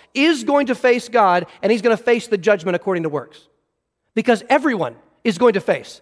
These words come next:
the judgment according, we will all stand before the judgment seat of Christ to receive what was due in the body, the deeds that we've done, whether good or evil. And this man, say he's forty years old. I have no idea how old he was. Let's say he was forty years old when he died.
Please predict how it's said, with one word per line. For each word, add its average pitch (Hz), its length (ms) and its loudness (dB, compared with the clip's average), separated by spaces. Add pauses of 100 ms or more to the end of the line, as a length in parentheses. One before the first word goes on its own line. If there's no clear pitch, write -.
(140)
the 202 80 2
judgment 196 300 0
according, 220 320 -2
we 269 120 4
will 233 180 4
all 262 240 4
stand 262 260 0
before 226 220 -2
the 220 60 -4
judgment 226 280 0
seat 240 100 -2
of 220 100 -4
Christ 202 320 0
to 214 60 -4
receive 262 380 -2
what 247 80 2
was 190 140 -4
due 262 160 -2
in 269 60 0
the 247 60 2
body, 202 320 2 (160)
the 196 60 -8
deeds 226 280 -2
that 269 80 -4
we've 240 140 -4
done, 180 260 0
whether 196 180 0
good 208 240 2
or 214 160 -2
evil. 185 320 -8 (220)
And 214 180 2
this 302 180 -4
man, 254 240 2
say 254 200 0
he's 254 180 -2
forty 269 260 0
years 233 200 -2
old. 180 160 4
I - 20 2
have 190 100 2
no 214 140 2
idea 208 220 2
how 185 120 0
old 190 160 0
he 165 60 -2
was. 170 200 0
Let's 208 120 -8
say 226 100 0
he 226 40 0
was 214 120 -4
forty 262 280 -2
years 226 160 0
old 208 180 2
when 190 80 -4
he 180 60 -2
died. 175 300 0